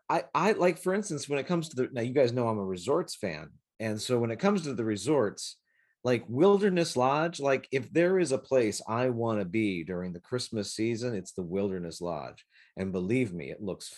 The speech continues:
fabulous at Christmas time. The tree there, the Polynesian, not as much. I think for me, when I go down to Florida,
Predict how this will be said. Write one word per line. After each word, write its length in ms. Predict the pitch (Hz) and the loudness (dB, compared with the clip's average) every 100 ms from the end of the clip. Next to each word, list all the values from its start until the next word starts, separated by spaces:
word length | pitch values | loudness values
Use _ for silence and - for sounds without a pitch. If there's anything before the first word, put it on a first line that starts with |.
| - | -4
fabulous 580 | 113 110 101 92 76 - | 0 2 2 -2 -6 -10
at 80 | - | -12
Christmas 400 | - 80 - - | -12 -12 -14 -14
time. 260 | 78 - - _ _ _ _ | -12 -14 -18 _ _ _ _
The 80 | - | -14
tree 440 | - - 127 127 | -12 -2 0 2
there, 480 | 110 110 110 107 107 113 _ _ _ _ _ - | 2 2 4 2 -2 -12 _ _ _ _ _ -10
the 60 | |
Polynesian, 1120 | 117 - 196 262 247 170 190 220 226 233 247 - _ _ _ | -8 -6 -2 0 0 2 0 0 -2 -2 -8 -16 _ _ _
not 300 | 143 151 170 | -4 2 4
as 180 | 165 131 | 4 2
much. 560 | 127 95 - - - - _ _ _ _ _ _ | -2 -2 -6 -18 -18 -20 _ _ _ _ _ _
I 80 | 170 | -4
think 280 | 175 269 262 - | -2 -4 -6 -8
for 100 | 147 | -4
me, 380 | 131 143 135 - | -2 -2 -4 -6
when 160 | 135 | -8
I 240 | 98 139 190 | -4 -2 0
go 240 | 175 156 | 4 4
down 420 | 127 120 123 120 | 4 2 0 -2
to 60 | 113 | -6
Florida, 580 | - 104 98 82 71 | -6 -2 0 -2 -6